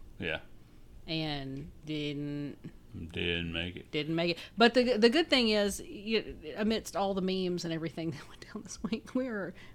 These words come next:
Speaker 2: we are a doomed nation, and Jesus needs to come into our soul <laughs> because some of the shit that was in the memes before we knew that they were, that they were dead.
Speaker 1: Like, what came out of the blue and made it to the top fifteen on Spotify?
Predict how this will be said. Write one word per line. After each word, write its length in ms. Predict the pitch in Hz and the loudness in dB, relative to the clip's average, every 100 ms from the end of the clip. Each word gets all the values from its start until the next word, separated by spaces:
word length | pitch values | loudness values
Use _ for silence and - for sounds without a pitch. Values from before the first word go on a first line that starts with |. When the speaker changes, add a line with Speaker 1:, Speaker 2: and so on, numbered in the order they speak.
| - | -6
Speaker 2:
we 140 | 226 | -2
are 100 | 208 | 0
a 80 | 175 | 0
doomed 340 | 175 180 170 | -2 -2 -4
nation, 420 | 180 170 180 175 170 | -4 -4 -4 -4 -4
and 140 | 170 | -2
Jesus 440 | 190 202 180 175 | -2 -2 -4 -6
needs 240 | 185 175 - | -4 -4 -6
to 80 | - | -6
come 200 | 190 185 | -4 -2
into 200 | 175 - | -4 -4
our 140 | 170 180 | -2 -2
soul 460 | - 208 - 254 - | 4 4 6 2 0
<laughs> 40 | |
because 320 | 285 - 427 | 0 4 6
some 240 | - 453 381 | 12 12 12
of 80 | |
the 100 | 403 | 10
shit 260 | - - 415 359 349 - - - - | 10 12 12 12 6 -2 -10 -2 10
that 140 | 381 | 12
was 120 | 349 | 12
in 160 | 381 330 | 10 8
the 60 | 302 | 8
memes 500 | 311 330 330 320 - - - - | 8 8 8 6 -2 -8 4 8
before 340 | 277 277 285 | 8 10 8
we 160 | 285 277 | 6 4
knew 180 | 269 277 | 2 2
that 160 | 247 | 0
they 120 | 247 240 | 2 4
were, 200 | 226 214 202 | 4 0 0
that 160 | 226 220 | 0 2
they 100 | 220 | 2
were 140 | 208 | 2
dead. 420 | 196 214 202 190 196 - - - - | 2 2 2 0 -2 -10 -12 -12 -2
Speaker 1:
Like, 180 | 110 113 | 0 4
what 300 | 120 175 - | 6 6 6
came 320 | 147 147 151 | 4 6 6
out 220 | 123 143 | 6 6
of 100 | 127 | 6
the 80 | 110 | 4
blue 720 | 90 110 147 127 104 104 - | 2 4 6 6 6 4 0
and 180 | 110 104 | -2 2
made 220 | 113 123 | 4 4
it 140 | 120 107 | 0 -2
to 120 | 113 | -2
the 120 | 101 | -2
top 440 | - - 131 - - | -2 2 2 2 -2
fifteen 480 | 123 120 135 143 | -2 0 0 0
on 140 | 107 87 | 0 -4
Spotify? 720 | - - 151 113 - 76 | -2 2 2 2 -2 -4